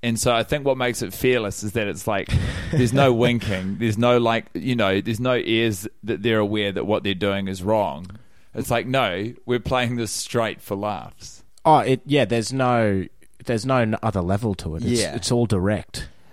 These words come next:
Speaker 3: But,
Speaker 2: Direct
Speaker 3: but,
Speaker 2: comedy.
Speaker 3: you know, to take it another way, when you're that fucking stupid, is it not like we're kinda looking at the product of a child's mind?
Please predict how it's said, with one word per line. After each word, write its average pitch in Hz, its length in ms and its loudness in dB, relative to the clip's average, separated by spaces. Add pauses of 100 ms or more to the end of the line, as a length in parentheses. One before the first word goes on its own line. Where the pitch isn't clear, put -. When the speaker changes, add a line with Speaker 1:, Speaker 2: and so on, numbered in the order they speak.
(120)
Speaker 3:
But, 220 240 2 (320)
Speaker 2:
Direct 110 380 2
Speaker 3:
but, - 40 -8
Speaker 2:
comedy. 92 460 0
Speaker 3:
you - 180 2
know, 131 300 2
to 190 80 -2
take 180 260 0
it 185 80 0
another 156 320 0
way, 110 240 4
when 123 260 -2
you're 151 180 0
that 170 340 -2
fucking - 720 -6
stupid, 87 800 -4 (160)
is 135 180 -2
it 147 160 -2
not 151 220 -2
like 135 180 0
we're 110 220 0
kinda 101 340 -4
looking 95 380 -4
at 92 100 -8
the 92 80 -8
product - 440 -4
of 90 100 -10
a 87 40 -10
child's 87 540 -4
mind? 90 560 -6